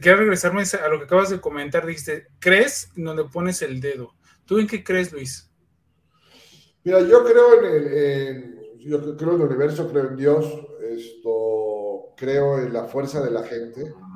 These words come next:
Speaker 2: Creo en la verdad de la gente. Eh, creo que todo se puede dar. Creo que todo sí es posible, porque yo además, pues llevo dieciséis años conviviendo con gente.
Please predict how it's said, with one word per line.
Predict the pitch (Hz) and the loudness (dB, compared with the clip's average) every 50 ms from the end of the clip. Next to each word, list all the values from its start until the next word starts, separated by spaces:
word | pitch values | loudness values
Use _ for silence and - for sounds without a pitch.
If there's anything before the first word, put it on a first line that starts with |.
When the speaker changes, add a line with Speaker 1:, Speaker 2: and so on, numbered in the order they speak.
| 185 185 185 180 185 - - - - - - - _ _ _ _ _ _ _ - | -18 -18 -18 -18 -18 -20 -20 -20 -20 -20 -20 -20 _ _ _ _ _ _ _ -6
Speaker 2:
Creo | 127 131 147 151 156 | 0 2 4 4 4
en | 156 | 4
la | 180 135 - | 2 0 0
verdad | 123 120 113 110 - 135 143 170 185 160 | -2 -2 -4 -4 -4 -4 -4 -4 -4 -6
de | 143 120 | -6 -8
la | - 113 - | -8 -10 -12
gente. | - 107 98 98 98 _ 110 117 131 - - _ _ _ _ _ _ _ _ _ _ _ _ _ _ _ _ _ _ _ _ _ _ _ - | -14 -18 -18 -20 -20 _ -18 -18 -18 -18 -20 _ _ _ _ _ _ _ _ _ _ _ _ _ _ _ _ _ _ _ _ _ _ _ -10
Eh, | 107 110 110 110 107 110 110 110 107 107 107 104 104 98 - - - - _ _ _ _ _ | -6 -4 -2 0 0 0 0 0 -2 -2 -4 -4 -6 -10 -12 -16 -18 -20 _ _ _ _ _
creo | - 135 139 156 156 | -6 0 2 2 2
que | 160 - | 2 -2
todo | - - 151 147 147 143 | -2 2 4 4 4 4
se | 143 127 113 | 2 -6 -8
puede | 120 135 131 127 127 117 | -6 -6 -6 -6 -6 -4
dar. | 113 110 117 139 139 - - - _ _ _ _ _ _ _ - | -4 -4 -6 -6 -10 -16 -20 -20 _ _ _ _ _ _ _ -14
Creo | 123 123 131 127 | -10 -10 -10 -10
que | 127 120 | -12 -14
todo | - - 131 131 131 127 | -12 -8 -8 -6 -6 -8
sí | - 123 131 | -8 -10 -10
es | 131 - - | -10 -10 -12
posible, | - 113 113 - - 113 110 101 107 117 127 | -12 -12 -12 -12 -14 -18 -20 -18 -16 -16 -16
porque | - 110 98 - - 98 | -16 -18 -18 -16 -14 -10
yo | 101 120 120 | -6 -4 -4
además, | 123 120 123 127 127 123 - - _ _ _ _ _ _ _ _ - | -2 -4 -4 -6 -10 -12 -14 -20 _ _ _ _ _ _ _ _ -14
pues | 123 120 | -8 -2
llevo | 143 190 202 | 0 2 2
dieciséis | 180 143 - 143 143 143 156 156 | 2 0 -2 -4 -4 -2 -2 -2
años | 147 156 151 156 151 - - - _ _ | 0 -2 -4 -6 -6 -12 -18 -20 _ _
conviviendo | 120 117 120 120 117 131 143 143 147 156 151 - | -8 -8 -8 -8 -8 -6 -6 -2 0 0 0 0
con | 120 120 117 | -2 -6 -8
gente. | - 131 131 127 131 139 151 160 143 - - - | -8 -8 -10 -8 -4 -6 -4 -4 -6 -12 -16 -20